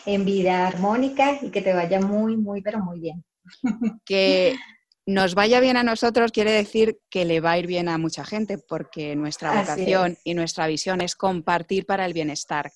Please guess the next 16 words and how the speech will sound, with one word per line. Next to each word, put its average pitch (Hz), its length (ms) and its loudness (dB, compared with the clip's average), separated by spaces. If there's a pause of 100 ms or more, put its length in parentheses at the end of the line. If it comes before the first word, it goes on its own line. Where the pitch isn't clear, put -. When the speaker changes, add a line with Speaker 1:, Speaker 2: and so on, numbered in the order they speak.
Speaker 2:
claves 196 540 0
para 147 240 -6
que 151 100 -10
la 139 100 -6
gente 180 400 -6 (300)
pueda 233 220 0
transformar 165 560 -4
su - 160 -10
vida. 143 320 -4 (240)
Porque 185 240 0
qué 247 120 -2
importante, 208 840 0 (680)
eh, 160 300 0
cuando 160 520 2
la 165 180 0
sociedad 175 680 -2